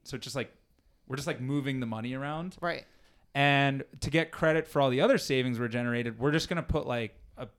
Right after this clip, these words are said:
Speaker 1: you know, few dollar a month, like, software fee and still report to the customer, like, "Look at all these savings." And they're like,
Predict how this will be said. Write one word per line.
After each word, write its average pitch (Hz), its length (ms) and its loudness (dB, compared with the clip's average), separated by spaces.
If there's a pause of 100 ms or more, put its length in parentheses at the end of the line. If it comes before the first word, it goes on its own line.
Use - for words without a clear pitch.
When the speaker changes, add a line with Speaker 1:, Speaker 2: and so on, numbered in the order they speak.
Speaker 1:
you 143 140 -6
know, 104 200 -6
few 147 180 0
dollar 135 240 0
a 120 40 -2
month, 113 240 -4
like, 101 140 -10
software 98 420 -10
fee - 360 -18 (320)
and 135 200 -2
still 190 260 0
report 143 380 0
to - 60 -18
the 120 80 -10
customer, 113 360 -8
like, 101 180 -12
"Look 117 120 -10
at 120 40 -4
all 110 80 -4
these 110 120 -8
savings." - 400 -12 (440)
And 139 180 0
they're 147 100 4
like, 127 300 2